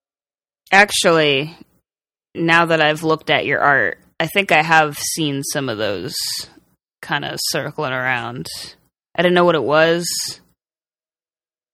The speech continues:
but I remember, like, when one of the zombies broke one of the statues downstairs, something like that rolled out and, like, rolled away down the hall.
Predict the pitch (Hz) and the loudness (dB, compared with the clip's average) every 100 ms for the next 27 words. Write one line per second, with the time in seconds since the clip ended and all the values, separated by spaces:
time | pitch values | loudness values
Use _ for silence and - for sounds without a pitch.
0 | _ _ _ _ _ 160 113 110 151 156 | _ _ _ _ _ -2 0 -2 -2 0
1 | 156 156 147 135 127 117 - - - 156 | 0 0 2 0 -2 -4 -8 -12 -6 -4
2 | 151 147 139 160 147 147 151 151 156 - | -2 -2 -2 0 0 0 0 -2 -4 -4
3 | 143 120 156 147 123 127 160 135 - 131 | -4 -2 -4 -6 -6 -6 0 0 0 -6
4 | 120 - 98 85 - 113 104 65 - - | -6 -6 -6 -6 -6 -4 -2 -4 -6 -8
5 | - - _ _ _ _ _ _ - 170 | -10 -12 _ _ _ _ _ _ -8 -6
6 | - 139 113 135 127 110 107 104 110 104 | -4 -4 -2 -2 0 0 -2 0 0 0
7 | - - 85 67 - 120 87 104 87 85 | -2 -8 -10 -12 -8 -6 -6 -6 -4 -4
8 | 82 90 57 53 - - 113 65 82 | -6 -6 -6 -10 -12 -6 -4 -2 -2